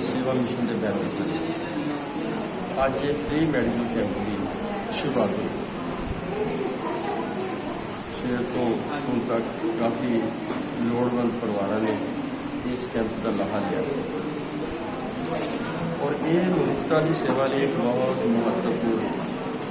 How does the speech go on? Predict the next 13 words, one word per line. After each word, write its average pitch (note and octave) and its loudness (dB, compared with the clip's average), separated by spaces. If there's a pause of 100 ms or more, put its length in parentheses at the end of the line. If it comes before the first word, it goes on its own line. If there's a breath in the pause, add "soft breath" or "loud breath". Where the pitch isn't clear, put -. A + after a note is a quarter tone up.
(580)
ਉਪਰਾਲਾ G#2+ 2
ਹੈ। - -2 (2000)
ਅਸੀਂ - 0
ਹਮੇਸ਼ਾ D3 4 (1500)
ਇਹ C#3 0
ਕਾਰਜ A#2 6 (680)
ਕਿਤੇ - 2
ਨਾ C3+ 4
ਕਿਤੇ C3 0
ਕਰਦੇ A2 2
ਹੀ A#2+ 4
ਰਹਿੰਦੇ B2 2
ਹਾਂ। A2 2